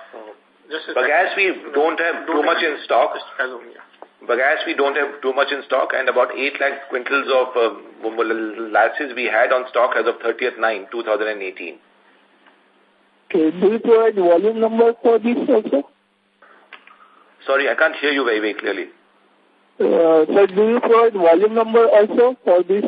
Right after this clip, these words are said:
Speaker 3: molasses and bagasse?
Speaker 2: Volume numbers are eight. You mean value numbers or?
Speaker 3: Volume, volume.
Speaker 2: No, so they all are in stock with us, right? So we value it at
Speaker 3: Okay.
Speaker 2: cost.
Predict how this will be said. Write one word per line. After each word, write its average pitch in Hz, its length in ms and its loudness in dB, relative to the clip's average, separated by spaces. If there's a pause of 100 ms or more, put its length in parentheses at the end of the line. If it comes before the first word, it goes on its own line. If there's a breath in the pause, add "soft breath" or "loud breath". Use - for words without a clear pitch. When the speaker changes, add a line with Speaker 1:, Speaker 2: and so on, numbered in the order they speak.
Speaker 3:
molasses 190 560 2
and 190 240 0
bagasse? 214 600 2 (1120)
Speaker 2:
Volume 139 600 -2
numbers 170 440 -2
are 151 320 2
eight. 143 140 -4 (280)
You 135 160 -4
mean 151 400 -2
value 151 400 0
numbers 160 480 0
or? 180 260 -2 (1120)
Speaker 3:
Volume, 196 440 6
volume. 165 560 2 (1400)
Speaker 2:
No, 208 160 0
so 160 120 -4
they 147 100 0
all 170 120 2
are 190 120 4
in 202 180 0
stock 175 260 0
with 165 120 0
us, 127 220 2
right? 131 220 0
So 151 80 -2
we 151 120 -4
value 139 380 0
it 165 160 -2
at 151 160 -2
Speaker 3:
Okay. 170 40 2
Speaker 2:
cost. 135 280 0